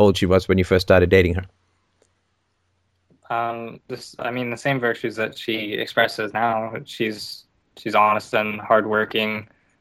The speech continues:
Speaker 1: No,
Speaker 2: And
Speaker 1: no, honesty, honesty, we, we just went over that one. You can't use that one unless you come up with another example, 'cause you said she was honest about her family,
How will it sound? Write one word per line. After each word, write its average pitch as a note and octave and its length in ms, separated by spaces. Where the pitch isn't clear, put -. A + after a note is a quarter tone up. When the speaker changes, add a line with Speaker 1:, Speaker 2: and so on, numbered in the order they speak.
Speaker 1:
No, C#3 220
Speaker 2:
And G#2 420
Speaker 1:
no, C3 280
honesty, D#3 560
honesty, F3 500
we, D#3 140
we C#3+ 120
just D3+ 200
went D3+ 180
over D3 240
that A#2 160
one. A2+ 160
You A2+ 80
can't C#3+ 260
use C#3+ 160
that A#2+ 160
one A#2+ 120
unless A#2+ 260
you B2 60
come A#2+ 160
up A2 100
with A2+ 120
another A2+ 300
example, C3 380
'cause - 200
you A#2+ 60
said A#2+ 220
she A#2+ 80
was - 80
honest C3+ 240
about A2+ 180
her G2+ 80
family, B2 440